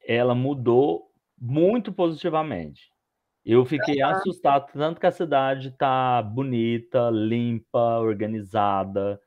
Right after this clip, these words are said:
Speaker 2: Ai, que
Speaker 1: Então,
Speaker 2: bom.
Speaker 1: eu acho que as últimas gestões da cidade foi gestão muito boa. Então, a cidade melhorou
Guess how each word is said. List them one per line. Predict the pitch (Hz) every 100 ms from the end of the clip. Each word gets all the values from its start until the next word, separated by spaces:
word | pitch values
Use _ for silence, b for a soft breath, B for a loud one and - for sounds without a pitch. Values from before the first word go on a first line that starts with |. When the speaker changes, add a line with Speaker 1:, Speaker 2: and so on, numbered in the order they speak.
| _ _ _ -
Speaker 2:
Ai, | 262
que |
Speaker 1:
Então, | 107 254 240 131 139
Speaker 2:
bom. | 196 - _ _ _
Speaker 1:
eu | 127 131 131
acho | 131 -
que | 156
as | 131 120
últimas | 165 165 165 127
gestões | 139 127 - 131 131 156 135
da | 110
cidade | 104 120 104 95 104 -
foi | 113
gestão | 113 - 120
muito | 117 110 131
boa. | 139 131 92
Então, | 82 85 107 104
a | 107
cidade | - 107 107
melhorou | 117 117 117 113 131 -